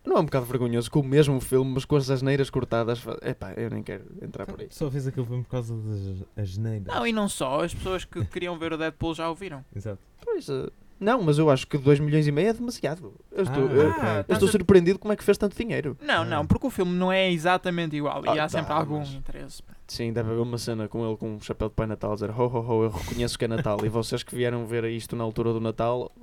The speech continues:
Speaker 1: é, isto é para vocês, fixe." Pronto. Eu prefiro ver na televisão no próximo Natal. Ainda por cima, o Deadpool dois, eh, nem foi grande filme.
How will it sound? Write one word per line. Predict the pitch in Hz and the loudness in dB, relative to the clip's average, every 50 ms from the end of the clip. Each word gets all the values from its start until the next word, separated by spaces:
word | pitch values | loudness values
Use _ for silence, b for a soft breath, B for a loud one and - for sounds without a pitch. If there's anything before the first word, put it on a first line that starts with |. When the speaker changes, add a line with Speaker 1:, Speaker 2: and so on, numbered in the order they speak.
| - | -8
Speaker 1:
é, | - 117 | -4 -4
isto | 110 107 - 117 | -4 -4 -2 -2
é | 110 | 0
para | - 113 110 | 2 2 2
vocês, | 110 107 107 - 101 95 - - - | 0 0 -2 -2 -6 -6 -8 -10 -16
fixe." | - - 101 - - - - _ - - _ B B B B B B B B B | -14 -14 -14 -14 -14 -20 -20 _ -20 -20 _ B B B B B B B B B
Pronto. | B B B B B - - - - - - | B B B B B -18 -20 -20 -20 -18 -12
Eu | - 117 | -8 -8
prefiro | 123 117 117 107 | -6 -4 -4 -4
ver | 107 104 | -4 -4
na | 107 107 | -4 -4
televisão | - 107 107 110 107 113 113 113 | -6 -6 -4 -4 -4 -2 -2 -2
no | 113 110 107 110 110 104 - - | -2 -2 -2 -4 -4 -6 -6 -4
próximo | - - 107 107 - 110 104 | -2 -2 -2 -2 -6 -10 -10
Natal. | 107 107 101 - 98 - - - b b b b b b - - - - - - - - - - - | -10 -10 -10 -12 -12 -14 -14 -16 b b b b b b -16 -16 -16 -18 -20 -20 -20 -20 -16 -6 -2
Ainda | 135 139 | -2 -2
por | 135 | -2
cima, | - 107 117 | -4 -4 -4
o | 117 | -2
Deadpool | 120 120 110 - 123 120 110 | -2 -2 -2 -2 -2 -2 0
dois, | 113 110 117 120 123 - - | 0 0 0 0 -4 -6 -8
eh, | - 127 - B B B B B B - - - - - - - - - - | -8 -8 -8 B B B B B B -20 -20 -20 -20 -20 -20 -20 -18 -10 -6
nem | 110 107 | -6 -4
foi | 107 - 107 104 | -2 -2 -2 0
grande | 107 107 107 107 - | 0 0 -2 -4 -8
filme. | - 95 101 | -12 -12 -12